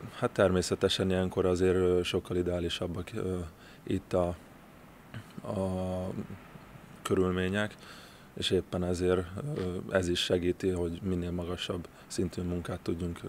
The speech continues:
elvégezni. Az első találkozások, ö, egyikén veszünk részt, amikor is, ö,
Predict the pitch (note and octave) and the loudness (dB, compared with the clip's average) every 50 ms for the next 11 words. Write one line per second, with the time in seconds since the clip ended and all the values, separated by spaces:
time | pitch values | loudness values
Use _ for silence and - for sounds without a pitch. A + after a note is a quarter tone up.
0 | - - F#2+ F2+ F2 E2+ F2 F2 E2 F2+ F2 E2 E2 F2+ F2+ - - - - - | -8 -6 -6 -6 -6 -6 -8 -6 -8 -8 -8 -8 -10 -12 -12 -12 -16 -20 -20 -10
1 | - - G2 F#2 G2 F#2+ F#2 F2+ - G2 F#2 - G2+ F#2 F2+ F2+ F2+ - - F2+ | -8 -6 0 4 6 6 6 6 4 2 4 6 6 6 6 6 2 2 2 2
2 | F2+ F2+ - - G2+ F2+ - - - G2 F#2 F2+ F2+ F2+ F2+ F2+ F2+ - - - | 2 2 2 2 -2 -2 -2 -2 -2 0 0 2 2 2 0 0 -2 -6 -12 -16
3 | - - - - - - - - - - - - G2 F#2 F2+ F#2 F2+ - F#2 F2 | -16 -16 -16 -16 -16 -16 -14 -14 -10 -8 -2 0 2 4 2 2 0 2 0 2
4 | F2+ F2 - - F#2+ F2 E2 - F#2 F#2+ F#2 - - F#2 F2+ F2 E2 - - F2+ | 2 0 0 -2 -4 -4 -2 2 2 2 2 0 -4 -4 -4 -4 -4 -2 2 2
5 | F2+ F2 - - - - G2+ F2+ F2 F2 E2+ F2 | 2 2 2 -2 -2 -2 -2 0 0 0 2 0